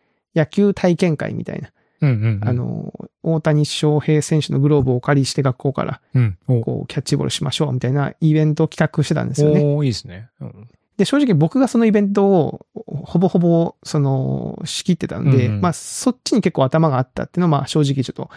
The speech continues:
Speaker 1: 言い訳としてさせてほしい、最初にね。
Speaker 2: うんうん。
Speaker 1: で、その日の午前中に、えー、マンションの理事会がありますと。
Speaker 2: うん。
Speaker 1: で、えー、三月にもあったんですよ、理事会が。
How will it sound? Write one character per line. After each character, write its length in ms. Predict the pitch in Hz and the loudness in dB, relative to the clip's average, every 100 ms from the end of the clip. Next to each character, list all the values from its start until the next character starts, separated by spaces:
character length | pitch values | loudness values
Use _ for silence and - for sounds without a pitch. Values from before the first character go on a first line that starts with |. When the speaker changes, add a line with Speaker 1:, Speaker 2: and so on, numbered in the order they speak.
| - - - - | -20 -20 -20 -2
Speaker 1:
言 100 | 190 | 2
い 60 | 190 | 2
訳 180 | 180 165 | 2 0
と 80 | - | 0
し 60 | |
て 80 | 190 | 0
さ 100 | 147 | -2
せ 80 | - | -2
て 80 | 127 | -4
ほ 100 | 127 | -4
し 160 | - | -8
い、 60 | 120 | -6
最 160 | - | 0
初 140 | 120 101 | 2 2
に 100 | 104 | -2
ね。 60 | |
Speaker 2:
う 40 | 98 | -4
ん 0 | |
う 20 | |
ん。 20 | 98 - - _ _ _ _ _ _ 190 | -6 -16 -20 _ _ _ _ _ _ 0
Speaker 1:
で、 200 | 226 - | 0 0
そ 80 | 196 | 0
の 60 | 196 | 0
日 80 | |
の 40 | 180 | 2
午 140 | 147 | 2
前 180 | 160 170 | 4 2
中 220 | 170 170 | 2 2
に、 320 | 196 226 135 _ _ _ - | 4 2 0 _ _ _ -4
え 240 | 135 135 | -2 0
ー、 20 | |
マ 140 | 139 147 | 0 0
ン 80 | |
シ 80 | 127 | -2
ョ 20 | |
ン 40 | 135 | 0
の 60 | |
理 60 | 135 | 0
事 80 | 143 | 2
会 140 | 156 | 2
が 40 | 151 | 2
あ 40 | |
り 80 | 156 | 2
ま 80 | 175 | 0
す 80 | |
と。 140 | - 87 _ - | -2 -10 _ -2
Speaker 2:
う 60 | |
ん。 200 | 113 101 _ _ _ | -2 -4 _ _ _
Speaker 1:
で、 260 | 175 208 - _ _ _ _ _ _ _ _ - | -2 -2 -4 _ _ _ _ _ _ _ _ -4
え 320 | 151 139 135 | 0 0 -2
ー、 20 | |
三 320 | 143 - 381 349 | -6 -2 0 2
月 200 | 180 147 | 2 0
に 60 | |
も 80 | 139 | 0
あ 40 | |
っ 20 | 135 | -2
た 100 | - | -6
ん 60 | |
で 80 | 151 | -8
す 80 | - | -8
よ、 100 | - _ - | -10 _ -2
理 100 | 147 | -2
事 100 | 147 | -2
会 180 | 139 | -4
が。 160 | 147 - | -8 -14